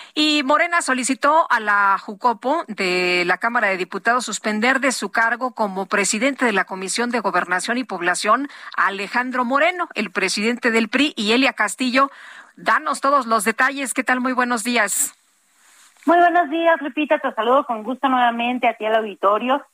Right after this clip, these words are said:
Speaker 2: Pues así es, a través de la diputada de Morena, Andrea Chávez,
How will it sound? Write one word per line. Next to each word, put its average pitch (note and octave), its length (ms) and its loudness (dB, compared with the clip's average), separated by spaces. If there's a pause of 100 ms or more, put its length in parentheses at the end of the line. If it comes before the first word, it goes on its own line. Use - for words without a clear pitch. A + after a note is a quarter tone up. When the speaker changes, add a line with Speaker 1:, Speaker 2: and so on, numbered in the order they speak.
(160)
Speaker 2:
Pues - 160 -4
así G3 260 0
es, A4+ 200 0
a G4+ 120 0
través A#3 260 2
de C#4 80 2
la C4 100 4
diputada A#3 420 0
de A#3+ 80 -2
Morena, G#3 440 0 (120)
Andrea G#3+ 720 2
Chávez, G#3+ 460 2